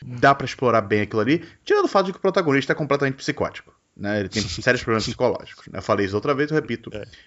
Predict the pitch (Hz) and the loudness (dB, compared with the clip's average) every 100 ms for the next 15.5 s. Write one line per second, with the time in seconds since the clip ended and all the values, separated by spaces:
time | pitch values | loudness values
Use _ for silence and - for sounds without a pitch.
0 | _ 101 110 101 110 104 92 87 - - | _ -6 -4 0 0 0 -2 -6 -8 -8
1 | - - - - - - 202 - - - | -6 -6 -10 -16 -8 -2 -2 -4 -4 -4
2 | - - - - - _ _ _ - - | -4 -8 -12 -14 -14 _ _ _ -20 -20
3 | - - - - _ - 160 175 196 190 | -18 -16 -16 -20 _ -2 4 6 4 2
4 | 202 190 190 - 180 151 160 160 139 - | 0 2 0 2 2 2 2 -2 -8 -6
5 | - 139 151 - _ - 127 139 139 123 | 0 2 2 -6 _ -6 -2 -2 -2 -2
6 | 117 123 107 104 110 117 - 107 107 - | -2 -2 0 2 4 2 2 2 2 2
7 | 110 104 - 107 101 101 92 98 95 92 | 0 0 -2 -2 0 0 0 0 -2 -4
8 | 92 123 131 131 127 - 104 113 113 110 | -2 4 6 6 2 -2 -4 -2 0 0
9 | 107 104 98 110 104 110 104 110 104 104 | 0 0 0 -2 0 2 2 0 0 0
10 | 98 95 92 98 - 101 107 98 95 104 | 2 0 -2 -4 -6 -4 -2 -2 0 0
11 | 107 92 90 104 - 117 135 107 - - | 2 0 0 -2 -2 -2 -2 -4 -12 -20
12 | - - - - - 73 50 - 50 - | -20 -20 -20 -10 -4 -2 -2 -8 -12 -10
13 | - 104 - 113 120 104 92 107 101 98 | -8 -6 -2 0 2 2 2 -2 -2 0
14 | 117 120 143 175 196 170 180 220 220 214 | -2 2 2 4 4 2 2 0 2 0
15 | 190 190 175 143 139 | 0 0 2 2 0